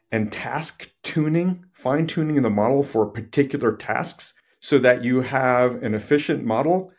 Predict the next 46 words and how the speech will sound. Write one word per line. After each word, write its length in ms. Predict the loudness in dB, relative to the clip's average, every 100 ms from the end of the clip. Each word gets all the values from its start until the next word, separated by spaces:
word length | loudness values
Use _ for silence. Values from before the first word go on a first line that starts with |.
| _ 0
that's 260 | 0 2
no 180 | 0 2
bigger 360 | 4 2 6 4
or 40 |
no 200 | 6 4
smaller 640 | 4 -2 -2 2 0 0 -12 _ -6
than 640 | 2 4 4 0 -4 -8 _ _ -2
the 120 | -2
job 440 | 2 4 6 4
at 100 | 2
hand. 520 | 0 -4 -4 -4 -10 -18 _ _ _ -10
So 240 | 2 4
instead 380 | 4 2 2 2
of 140 | 2 0
these 220 | -2 0
vast 380 | 2 2 0 0
models, 380 | 0 0 -6
which 140 | -6 -4
show 260 | 0 4
you 180 | 4 2
the 120 | 2 4
art 200 | 6 4
of 80 |
the 60 | 0
possible, 680 | -2 -4 -4 -8 -14 -16 _ _ _
they 120 | 2 4
come 240 | 2 0
at 80 | 0
a 20 |
cost. 580 | -2 -4 -4 -4 -12 -20 _ _
And 120 | -4 -2
I 100 | 0
think 260 | 0 -2 -6 _
over 260 | 4 4 4
time, 420 | 0 0 2 2
we're 100 | 0 0
gonna 160 | -2
see 220 | -2 -2
a 80 | -2
trend 680 | -2 -4 0 0 -2 -8 -10 _ _ _
with 480 | -10 2 2 2 -2
the 80 | 0
right 400 | 2 4 4 2 0
A 180 | 2 4
I 160 | 4
lifecycle 720 | 2 2 2 0 -6 -6 -14